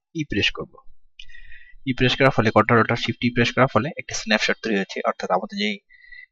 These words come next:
এ, এ, এতগুলো লেয়ারে যে ইমেজটা রয়েছে স্ট্রিপ আকারে, সেই স্ট্রি-, স্ট্রিপ আকারের ইমেজগুলো একটা লেয়ারে স্ন্যাপশট কপি পেস্ট হয়েছে। দেখুন আমি অফ করে দেখাচ্ছি। তো হওয়ার পরে আমরা যে কাজটি করব,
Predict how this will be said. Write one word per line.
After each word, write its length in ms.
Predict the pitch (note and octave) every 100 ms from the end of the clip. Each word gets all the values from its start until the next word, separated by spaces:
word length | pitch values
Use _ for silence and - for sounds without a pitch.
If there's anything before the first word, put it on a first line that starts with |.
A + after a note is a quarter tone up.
| - G2+
এ, 40 | G2 G#2
এ, 160 | G2+ G2 _ - - - -
এতগুলো 300 | - A2+ A2+
লেয়ারে 340 | G#2+ A2+ A2+ A2
যে 140 | -
ইমেজটা 400 | G2 G2 G2 G2+
রয়েছে 300 | G2 F#2 F2
স্ট্রিপ 220 | - G2
আকারে, 280 | G2 - - -
সেই 260 | - G2+ G2
স্ট্রি-, 400 | - G2+ - G#2
স্ট্রিপ 240 | - G#2+ G#2
আকারের 240 | G#2+ G2+
ইমেজগুলো 320 | G2+ G2+ G#2 -
একটা 240 | B2 -
লেয়ারে 300 | G#2 G2 - G3+ _ _ _ _ _ _ _ _ _
স্ন্যাপশট 500 | - G#2+ - - - - - - - - _ _ _
কপি 200 | A2 -
পেস্ট 240 | - G2 -
হয়েছে। 220 | - - - _ _ - - - A#2
দেখুন 200 | - F#2+
আমি 160 | G2+ G#2 -
অফ 120 | G2
করে 140 | - G2+
দেখাচ্ছি। 380 | F#2 - - D#3 - - _ _ _ _ _ _ _ _ _ _ _ _ _ _ _ - - _ - - _ _ - -
তো 60 |
হওয়ার 300 | G2+ A2+ C3
পরে 220 | C3 C3+ A2
আমরা 180 | G2+
যে 120 | G2 G#2
কাজটি 260 | G#2 A2
করব, 300 | F#2+ F2+ B3+